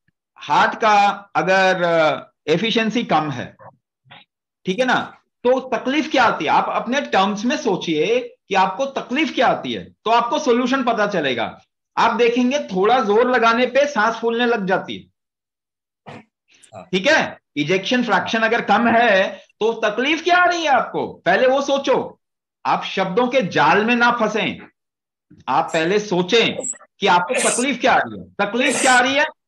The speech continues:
Speaker 1: जोर लगाने में तकलीफ आ रही है। जोर कैसे लगाते हैं, ध्यान से सुनिएगा, जो भी यहां पे हैं ध्यान से सुनिएगा।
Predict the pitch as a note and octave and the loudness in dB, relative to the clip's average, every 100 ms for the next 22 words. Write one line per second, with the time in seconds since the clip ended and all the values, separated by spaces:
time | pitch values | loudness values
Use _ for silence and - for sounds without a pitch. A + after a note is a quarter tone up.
0 | B2+ B2+ G3+ B3+ C#4+ C#4 C4 C4+ D4 D#4 | -16 -2 4 4 4 0 -2 -2 0 0
1 | D#4 B3 C4+ C4 A3+ C#3 G2+ - _ _ | 0 -2 -4 -2 0 -2 -6 -16 _ _
2 | _ _ _ _ _ _ _ _ _ _ | _ _ _ _ _ _ _ _ _ _
3 | _ _ _ _ _ _ _ A2 A#2 A3 | _ _ _ _ _ _ _ -20 -2 2
4 | D#4+ E4 D#4 D4 D4 C4+ B3 A#3 A3+ F#3+ | 4 4 2 2 2 2 2 2 0 0
5 | A#2+ - C#3 G#3 B3+ D#4 D4 D#4 D4+ C#4 | -2 -6 -2 0 0 -2 -2 -2 0 2
6 | - C3+ F3 A3 B3+ A#3 G#3+ G#3+ A#3 A3 | 0 -2 -2 -2 0 2 2 2 -2 0
7 | G#3 A#3+ B3+ B3+ - _ _ _ _ - | 0 0 0 -4 -12 _ _ _ _ -4
8 | C3 F#3+ G3 A3+ G#3+ G3+ G#3 F3 - - | 0 0 0 -2 -2 -4 -4 -4 -6 -14